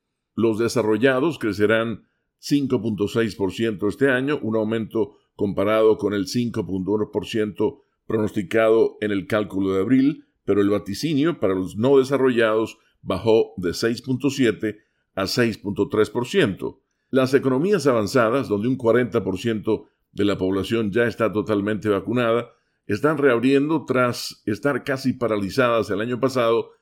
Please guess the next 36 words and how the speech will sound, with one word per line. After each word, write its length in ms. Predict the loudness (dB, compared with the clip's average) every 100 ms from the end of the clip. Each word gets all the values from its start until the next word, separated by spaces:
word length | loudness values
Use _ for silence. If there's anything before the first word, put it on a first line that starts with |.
| _ _
debido 400 | 2 4 6 6
a 40 |
la 140 | 6
pandemia 400 | 2 2 2 2
del 140 | 0 2
coronavirus, 640 | 0 2 4 4 4 2
pero 400 | 2 2 2 0 _ _ _ -6
en 80 |
los 160 | -4 -2
países 380 | 0 0 0 -2
en 100 | 2
desarrollo 680 | 2 2 0 0 2 -2 -6 _ _
apenas 520 | -6 -2 -2 -2 -4 -4
un 160 | 0
once 300 | 0 0 -2
por 180 | -2 -4
ciento 320 | -2 -2 0
de 60 | -2
la 100 | 0
población 640 | -2 -2 -2 -2 -2 -4 _ _ _
está 320 | -6 0 0
totalmente 540 | 0 -2 0 0 0
vacunada 680 | 0 0 -2 0 0 0 -4 _ _
y 160 | -4 0
esos 260 | 0 0 2
gobiernos 640 | 2 4 2 -2 -6 -12 _ _
no 280 | -4 -4 0
tienen 340 | 2 2 0
la 120 | -2
capacidad 680 | -2 -4 -4 0 4 2 0 -8 _
de 180 | -4 -2
impulsar 720 | -2 -2 -6 -2 0 0 -2
el 160 | -2 -2
gasto 360 | -2 -2 -2 -2
público 400 | -4 -4 -2 0
necesario 800 | 0 -2 -2 0 0 0 -2